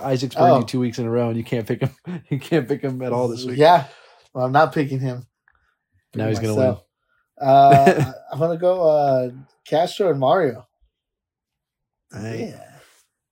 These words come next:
Speaker 2: All right, let's do this. So currently, Castro projected ninety-one. Mario, you were projected one oh six, and you had somebody go on Thursday, Melvin Gordon.
Speaker 1: Castro's,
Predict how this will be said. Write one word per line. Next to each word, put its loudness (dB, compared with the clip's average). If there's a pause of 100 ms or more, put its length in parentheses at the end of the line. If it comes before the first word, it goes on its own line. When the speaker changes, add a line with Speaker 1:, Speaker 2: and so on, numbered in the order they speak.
(400)
Speaker 2:
All -10
right, 0
let's -6
do -2
this. -10 (460)
So -6
currently, -2
Castro 0
projected -6
ninety-one. -6 (540)
Mario, 0
you -4
were -4
projected -10
one -10
oh -4
six, -12 (540)
and -12
you -2
had -6
somebody -6
go -10 (880)
on -8
Thursday, -4 (140)
Melvin -4
Gordon. -2
Speaker 1:
Castro's, -4